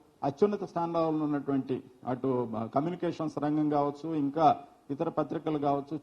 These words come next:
ఛానల్స్ కావాలన్నటువంటి దాంట్లో ఉన్నటువంటి చాలా గొప్ప గొప్ప స్థానాల్లో ఉన్నటువంటి వాళ్ళు,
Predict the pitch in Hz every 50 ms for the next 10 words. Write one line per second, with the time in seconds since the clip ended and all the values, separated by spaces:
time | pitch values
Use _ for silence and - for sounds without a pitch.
0 | - 147 143 151 165 160 151 151 - - 139 139 135 139 135 131 131 131 131 -
1 | 131 127 120 120 143 147 156 151 165 160 151 147 147 139 - 143 147 135 - 143
2 | 143 147 139 139 143 - - 165 185 180 - 180 175 - - 156 160 175 175 170
3 | 165 165 160 156 151 151 139 151 147 143 143 147 147 156 160 151 143 143 170 -